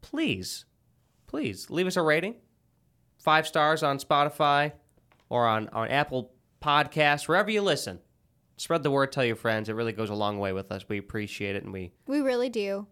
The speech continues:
Speaker 1: we really do. We, we've seen some new, uh, people hop on and listen, and we just wanna tell you hello.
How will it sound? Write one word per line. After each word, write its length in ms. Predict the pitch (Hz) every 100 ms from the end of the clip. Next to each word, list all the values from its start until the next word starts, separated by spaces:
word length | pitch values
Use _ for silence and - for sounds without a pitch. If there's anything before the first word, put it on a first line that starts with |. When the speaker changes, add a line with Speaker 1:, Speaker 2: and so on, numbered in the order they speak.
| -
Speaker 1:
we 80 |
really 240 | 107 104 101
do. 240 | 98 90
We, 140 | 90 98
we've 240 | - 113
seen 220 | - 123
some 180 | 117 113
new, 220 | 117 117
uh, 160 | 113 107
people 300 | - 127 123
hop 200 | 127 131
on 140 | 131 131
and 80 |
listen, 300 | 127 143 170
and 160 | 127 107
we 80 | 117
just 160 | 120
wanna 120 | 123 120
tell 220 | 135 131
you 340 | 120 131 165 - _ _
hello. 540 | - 165 127 98 87